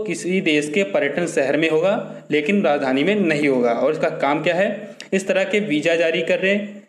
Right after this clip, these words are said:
करने के व्यापार संबंधी में सहायता, मतलब इस तरीके के वीज़ा जारी करने, करने में जो व्यापार में सहायता करते हों और प्रवासियों, पर्यटकों और विशेषज्ञों की देखभाल के रूप में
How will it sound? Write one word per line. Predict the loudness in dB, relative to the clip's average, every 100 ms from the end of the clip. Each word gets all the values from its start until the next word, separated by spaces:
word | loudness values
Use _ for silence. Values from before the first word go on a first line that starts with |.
| _ -2
करने | 0 2
के | 0
व्यापार | 0 2 2 0
संबंधी | 2 0 0
में | 0 0
सहायता, | 0 2 0
मतलब | 0 -2 -2 -6 -16 _
इस | -6 -2
तरीके | -2 -2 -2
के | -2
वीज़ा | 0 2
जारी | 2 2
करने, | 0 0 0
करने | -2 0 0 0
में | 2 2 0 -4 -14 -16 -4
जो | 0
व्यापार | 2 2 0 0
में | 0
सहायता | 0 0 0
करते | 0 0 0
हों | 2 0 -4 -14 -20 _
और | 0 2 0 -4 -2
प्रवासियों, | 0 2 0 0 0 0
पर्यटकों | 0 0 0 0 0 0
और | 2 2
विशेषज्ञों | 0 -2 -2 0 0 0 0
की | -2
देखभाल | 0 2 2 0 2
के | 0
रूप | 2
में | 0 0